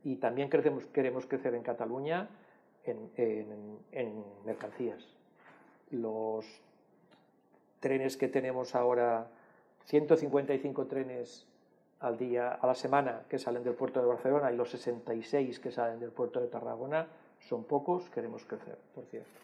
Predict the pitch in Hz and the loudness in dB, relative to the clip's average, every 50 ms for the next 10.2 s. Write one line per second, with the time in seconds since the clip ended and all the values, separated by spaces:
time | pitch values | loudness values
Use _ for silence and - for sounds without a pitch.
0 | - - - - - - - - - - - - - - - _ _ _ - - | -20 -20 -20 -20 -20 -20 -20 -20 -20 -20 -20 -20 -20 -20 -20 _ _ _ -8 -4
1 | 127 127 117 110 117 139 139 - 143 135 135 131 135 123 120 139 151 160 - - | -2 -2 -2 0 -2 -2 -2 -2 -2 -4 -2 -4 -4 -4 -4 -2 -4 -4 -4 0
2 | - 170 175 170 165 156 160 139 123 - 139 139 139 147 160 160 - - - - | 2 4 6 6 6 4 4 2 2 2 2 2 2 0 -2 -4 -6 -10 -6 -4
3 | 143 143 - - - - - 139 135 131 135 151 151 147 - - - 131 120 120 | -4 -4 -2 -2 -4 -2 0 0 0 2 2 0 -2 -2 -4 -4 -4 -4 -2 -4
4 | 120 117 - - 127 - - 127 120 113 113 - - - - - - - _ _ | -4 -4 -4 -4 -4 -4 -2 -2 -4 -4 -4 -4 -6 -6 -6 -8 -12 -20 _ _
5 | _ _ _ _ _ _ _ _ - 147 123 120 120 120 117 117 123 135 143 139 | _ _ _ _ _ _ _ _ -4 -4 -4 -4 -4 -6 -4 0 2 0 0 2
6 | - 156 160 160 165 - - - - - - - 120 110 113 117 - - - 120 | 6 6 6 6 6 2 -8 -16 -20 -8 -4 -2 -2 -2 -2 -4 -4 -4 -4 -4
7 | 110 - - - _ _ _ _ _ _ _ _ _ - - - - - - - | -6 -8 -12 -18 _ _ _ _ _ _ _ _ _ -20 -18 -16 -16 -16 -16 -20
8 | _ _ _ _ _ _ _ _ _ _ _ _ - 127 156 180 170 156 139 120 | _ _ _ _ _ _ _ _ _ _ _ _ 0 4 4 4 4 4 2 2
9 | 120 117 113 - - - - - - - - _ - 160 - - - - - 175 | 2 0 -2 -2 -4 -8 -14 -20 -20 -20 -18 _ -10 -8 -4 -2 -2 -2 0 -2
10 | 160 113 104 - | -2 -2 -4 -10